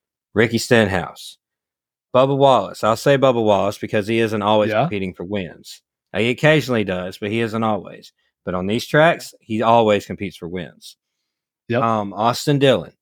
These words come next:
Speaker 1: He's
Speaker 2: Yep.
Speaker 1: sitting on the front row right now. Austin Cindric. He won this race two years ago. And
Speaker 2: How about that guy
Speaker 1: thirty-four
Speaker 2: said
Speaker 1: car.
Speaker 2: Yeah.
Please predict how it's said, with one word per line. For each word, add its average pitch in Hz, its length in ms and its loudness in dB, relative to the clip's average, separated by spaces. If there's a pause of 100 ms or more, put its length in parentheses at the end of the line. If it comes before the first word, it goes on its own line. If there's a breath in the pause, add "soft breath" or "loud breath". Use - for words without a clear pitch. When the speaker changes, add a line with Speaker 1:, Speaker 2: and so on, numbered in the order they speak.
(180)
Speaker 1:
He's - 400 -6 (120)
Speaker 2:
Yep. 107 120 -4
Speaker 1:
sitting 147 200 -2
on 139 80 -4
the 131 60 -6
front 131 240 -6
row 135 120 2
right 127 120 4
now. 123 300 0
Austin 120 380 2
Cindric. 147 520 0
He 123 140 -6
won 139 300 2
this - 160 -4
race 95 260 -6
two - 140 -8
years 87 280 -12
ago. - 240 -16 (1400)
And 110 420 -2 (1200)
Speaker 2:
How - 140 -2
about 131 100 4 (120)
that 123 80 0
guy 123 120 0
Speaker 1:
thirty-four 135 120 4
Speaker 2:
said 131 140 0
Speaker 1:
car. 101 300 2 (1000)
Speaker 2:
Yeah. 120 320 -2